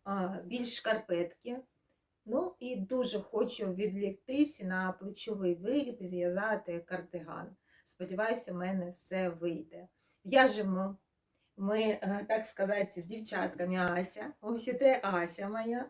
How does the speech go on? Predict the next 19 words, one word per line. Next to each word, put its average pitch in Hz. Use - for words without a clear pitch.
Бела 233
в-, -
ушла 190
вже. 170
Ася, 403
Асічка 269
моя 196
хороша. 190
Це 214
дуже 247
скверний 226
характер 190
у 175
неї. 175
<laughs> 214
Але 220
вона 226
як 233
по-, 233